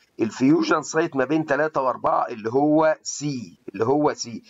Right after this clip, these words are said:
يبقى اقول بنزو سي صيوفين، بنزو سي صيوفين،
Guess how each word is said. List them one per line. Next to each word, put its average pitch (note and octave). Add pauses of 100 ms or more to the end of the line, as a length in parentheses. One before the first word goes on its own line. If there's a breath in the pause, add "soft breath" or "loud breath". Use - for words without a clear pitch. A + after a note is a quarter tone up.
(180 loud breath)
يبقى A#2
اقول D3
بنزو C#3
سي G3
صيوفين، B2+ (560 soft breath)
بنزو C3
سي E3+
صيوفين، A#2+